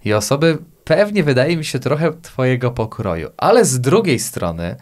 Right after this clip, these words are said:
mamy tych takich ortodoksyjnych, motoryzacyjnych frików, którzy mówią: „Nie, nie, nie,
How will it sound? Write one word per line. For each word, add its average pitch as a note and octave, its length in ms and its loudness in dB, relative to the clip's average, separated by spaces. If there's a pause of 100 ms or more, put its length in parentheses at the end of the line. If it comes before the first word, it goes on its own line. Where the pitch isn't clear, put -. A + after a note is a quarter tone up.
(460)
mamy A2 300 2
tych A#2+ 240 -6
takich A#2+ 440 -4
ortodoksyjnych, B2 1300 0
motoryzacyjnych A#2+ 1120 0
frików, G#2 540 -4
którzy G2 320 -8
mówią: G#2 460 -4 (380)
„Nie, G#2+ 160 -4
nie, G2+ 200 0
nie, A#2+ 420 0